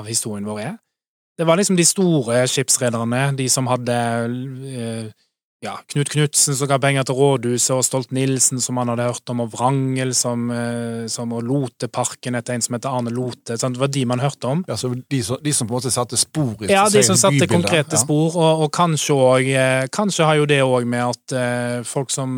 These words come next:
Speaker 1: da fikk barn som overtok, og, og familier som fremdeles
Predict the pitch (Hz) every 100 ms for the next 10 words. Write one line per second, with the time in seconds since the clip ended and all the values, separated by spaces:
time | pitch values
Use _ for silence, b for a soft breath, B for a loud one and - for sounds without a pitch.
0 | 127 123 123 123 123 123 127 123 147 -
1 | 143 135 147 151 151 147 143 131 123 -
2 | 131 135 - - 127 123 123 127 123 123
3 | - 139 127 110 113 117 117 131 120 113